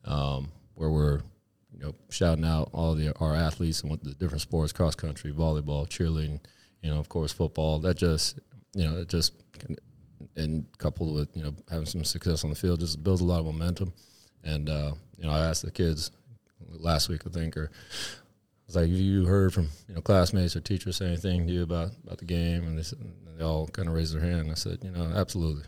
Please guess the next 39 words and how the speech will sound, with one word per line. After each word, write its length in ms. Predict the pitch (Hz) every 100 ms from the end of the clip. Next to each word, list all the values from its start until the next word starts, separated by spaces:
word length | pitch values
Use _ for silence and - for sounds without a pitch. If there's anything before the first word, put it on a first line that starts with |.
| - 80
You 100 | 78
know, 60 |
so 260 | 73 - 80 -
just 180 | - -
make 120 | 85
sure, 260 | 98 85 78 - _ _ _ _ _ _ _
you 100 | 107
know, 60 | 85
you're 100 | 87
showing 280 | - 85 85
your 100 | 85
appreciation 640 | - 95 - 92 90 92 - - - - - - - - _
to 180 | - 113
the, 160 | 92 90
the 180 | - 92
teachers 480 | 113 104 104 98
and 80 | 85
students 460 | - 107 95 92 87
and 160 | 78
carrying 240 | - 98 90
yourself 300 | 87 95 90
in 60 |
a 40 | 87
way 120 | 92
that 80 | 82
represents 420 | 78 90 92 80
the 120 | - 98
team 280 | 92 95 87
and 120 | 76 78 - - - -
yourself 400 | 85 80 82 82
and 100 | 78
your, 100 | 73 - -
your 100 | -
family 360 | 85 80 78
well, 220 | 78 80 85
you 100 | 65
know, 120 | 64 - - -
all 120 | 76
that 140 | 73